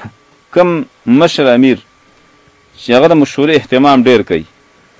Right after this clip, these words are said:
نو ملګري د هغه صفتونه هم ډېر کوي، ملګري ته څه مي؟ خوشحاله مي دي. نو بهرحال د شورا اهتمام کول او پابندي کول، دا هم د نظم یو پوره برخه ده.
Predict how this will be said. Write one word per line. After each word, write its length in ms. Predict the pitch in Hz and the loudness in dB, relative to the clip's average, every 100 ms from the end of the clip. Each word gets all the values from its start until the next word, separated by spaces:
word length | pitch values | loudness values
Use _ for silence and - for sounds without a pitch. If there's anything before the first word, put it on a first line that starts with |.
| _ - | _ -10
نو 80 | 113 | 0
ملګري 420 | 120 127 131 165 | 2 2 2 2
د 40 | 147 | 4
هغه 160 | 143 | 2
صفتونه 540 | 139 131 117 117 147 123 | 0 -4 -4 -2 -2 -2
هم 60 | 104 | -2
ډېر 140 | 95 | -2
کوي، 140 | 95 104 | -2 -4
ملګري 420 | 120 131 143 135 | -2 0 0 -2
ته 80 | 120 | -4
څه 140 | 139 | -4
مي؟ 140 | 147 170 _ _ _ _ _ | -4 -4 _ _ _ _ _
خوشحاله 460 | - 113 135 120 101 | -8 -2 2 2 2
مي 120 | 92 | -4
دي. 140 | 82 _ _ _ _ _ _ _ _ _ - | -8 _ _ _ _ _ _ _ _ _ -12
نو 80 | 107 | -8
بهرحال 520 | 110 143 170 165 151 | 0 2 4 2 2
د 100 | 123 - | -2 -6
شورا 320 | - 123 151 | -4 0 2
اهتمام 580 | 139 - 120 139 156 151 | 0 -2 -2 2 2 0
کول 220 | 165 151 | 0 0
او 80 | 131 | 0
پابندي 500 | 120 113 117 131 147 | 0 2 0 0 0
کول، 340 | 127 143 175 _ _ _ _ _ - | 0 0 -4 _ _ _ _ _ -12
دا 240 | 110 143 | 0 2
هم 100 | 151 | 2
د 140 | 135 143 | 2 0
نظم 280 | 147 147 | 0 0
یو 140 | 123 117 | -2 -2
پوره 280 | - 143 127 | -2 0 2
برخه 360 | 110 98 90 | 0 -2 -8
ده. 100 | 87 | -8